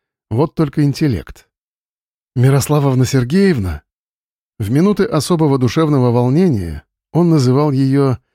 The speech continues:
Мирославовной. И от собственной неловкости смущался еще больше, иногда даже начинал дерзить. «А что ты тут делаешь?» И на «ты» с начальством переходил по той же причине,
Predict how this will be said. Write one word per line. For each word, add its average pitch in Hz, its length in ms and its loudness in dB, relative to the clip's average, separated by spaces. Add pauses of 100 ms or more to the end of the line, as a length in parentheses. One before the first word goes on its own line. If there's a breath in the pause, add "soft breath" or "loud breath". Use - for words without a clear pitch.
(240)
Мирославовной. 117 1120 -2 (540)
И 123 40 0
от 127 160 0
собственной 165 480 2
неловкости 139 540 0
смущался 127 600 -4
еще 127 300 -2
больше, 110 560 -4 (320)
иногда 120 360 0
даже 120 220 0
начинал 131 400 0
дерзить. 120 580 -2 (640)
«А 127 140 2
что 180 180 0
ты - 80 -10
тут 147 180 0
делаешь?» 90 560 -2 (640)
И 139 100 2
на 127 180 2
«ты» 190 220 -2
с - 100 -4
начальством 135 500 0
переходил 117 480 0
по 120 140 -4
той 127 180 0
же 113 120 0
причине, 120 640 -4